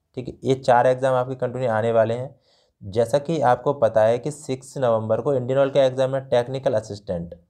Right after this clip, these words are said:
और अप्रेंटिसशिप का भी एग्जाम है, ठीक है। अब यहाँ पे क्या दिक्कत आती है कि मैं आपको तैयारी तो करवा रहा हूँ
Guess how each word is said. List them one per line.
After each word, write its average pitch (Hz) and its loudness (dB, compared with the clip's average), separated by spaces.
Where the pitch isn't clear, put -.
और 131 6
अप्रेंटिसशिप 110 -4
का 110 4
भी 104 -2
एग्जाम 92 -2
है, 90 -12
ठीक 127 -6
है। 104 0
अब 139 4
यहाँ 127 2
पे 170 2
क्या 170 4
दिक्कत 156 0
आती 113 2
है 143 -2
कि 147 -6
मैं 131 0
आपको 127 -2
तैयारी 143 2
तो 160 -2
करवा 160 4
रहा 147 4
हूँ 151 -6